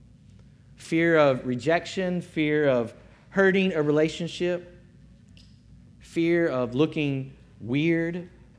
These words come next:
fear of being labeled a fanatic at work, fear of just being awkward. I mean, sometimes, especially around the world,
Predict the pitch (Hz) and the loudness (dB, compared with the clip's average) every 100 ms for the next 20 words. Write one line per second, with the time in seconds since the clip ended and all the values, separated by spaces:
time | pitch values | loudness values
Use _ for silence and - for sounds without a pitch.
0 | - - - 160 160 160 151 135 123 135 | -20 -20 -4 0 2 0 0 0 -2 -2
1 | 147 127 143 156 156 143 143 135 135 143 | -2 2 2 4 2 0 -2 -2 -2 -2
2 | 156 160 151 139 151 160 - - - - | -2 -4 -4 -2 -2 -4 -8 -20 -20 -20
3 | - - - - - - 180 180 185 175 | -20 -20 -20 -20 -20 -6 2 4 4 4
4 | 127 - - - 170 - 196 165 151 160 | 2 -2 -12 -8 -6 0 0 2 2 0
5 | 175 170 175 170 - - - - - - | -2 -4 -6 -12 -16 -20 -20 -20 -20 -20
6 | - - - - - - - 175 170 - | -20 -20 -20 -20 -20 -16 -6 -4 -4 -8
7 | - 226 233 226 170 175 - - - - | -6 -4 0 0 0 -2 -8 -20 -20 -20
8 | - - 143 - 226 220 185 170 175 170 | -14 -10 -4 0 0 2 0 2 0 0
9 | 156 190 190 160 | 0 2 0 0